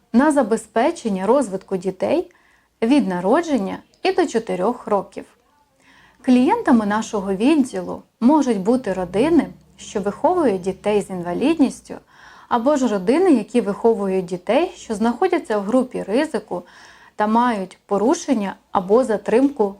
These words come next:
розвитку. Варто відзначити, що команда раннього втручання — це не лише фахівці центру та медичні працівники, але й головними учасниками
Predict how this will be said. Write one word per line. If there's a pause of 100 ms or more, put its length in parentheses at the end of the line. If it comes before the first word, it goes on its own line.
(160)
розвитку. (460)
Варто
відзначити, (300)
що
команда
раннього
втручання — (520)
це
не
лише
фахівці
центру (220)
та
медичні
працівники, (800)
але
й
головними
учасниками